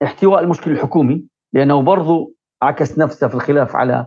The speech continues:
يعني، الخلاف السياسي ما بين مجلس أعلى الدولة والبرلمان. فيبدو أنه سيتجه التركيز على حل الخلاف الحكومي واتفاق على حكومة.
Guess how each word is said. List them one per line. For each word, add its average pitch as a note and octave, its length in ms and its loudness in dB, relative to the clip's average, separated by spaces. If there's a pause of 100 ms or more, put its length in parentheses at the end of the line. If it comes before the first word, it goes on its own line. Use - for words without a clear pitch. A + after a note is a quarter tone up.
يعني، A#2 360 2
الخلاف B2 340 0
السياسي B2+ 420 -2
ما A#2 100 0
بين A2 140 0
مجلس A2+ 200 0
أعلى G#2+ 180 0
الدولة G#2+ 260 0
والبرلمان. A2+ 560 0 (320)
فيبدو E3+ 640 2
أنه G3 160 0
سيتجه F#3 680 0 (300)
التركيز F3 580 0
على E3+ 280 2
حل E3 200 -4
الخلاف D#3 380 0
الحكومي C3+ 360 0
واتفاق D#3 400 -2
على C#3 140 0
حكومة. C#3 480 0